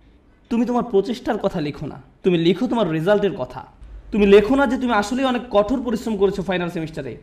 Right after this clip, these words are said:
এবং পরীক্ষাটা দিতে গিয়ে অর্ধমিত হয়ে গিয়েছিলে, এগুলো তুমি তোমার সিভিতে লেখো না। তুমি লেখো তুমি অমুক অমুক প্রজেক্টে কাজ করেছো, কিন্তু এটা লেখো না যে তোমাকে অনেক, অনেক কষ্ট করতে হয়েছে, তাই নয় কি? শুধু তাই নয়, কিছু কিছু সময় তুমি অনেক, অনেক চেষ্টা করো,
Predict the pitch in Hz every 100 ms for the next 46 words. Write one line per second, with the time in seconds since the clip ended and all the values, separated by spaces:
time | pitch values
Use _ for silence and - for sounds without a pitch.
0 | - 196 196 196 226 247 240 196 202 240
1 | 214 233 190 190 220 220 196 175 156 151
2 | 143 - - - 196 208 247 262 233 214
3 | 214 208 202 180 175 160 160 - 147 117
4 | - - 208 196 220 226 285 247 247 226
5 | 247 262 240 240 - 208 214 - 226 175
6 | 165 160 143 - - - 175 190 185 170
7 | 240 254 247 214 180 165 170 185 180 175
8 | - 175 214 175 - 165 214 190 185 185
9 | 196 180 - 147 131 131 - - _ 156
10 | 160 196 233 320 - - _ _ _ _
11 | - 220 240 233 262 220 170 175 180 220
12 | 254 269 269 247 240 254 262 254 - -
13 | 208 254 302 277 269 - 214 208 170 147
14 | 147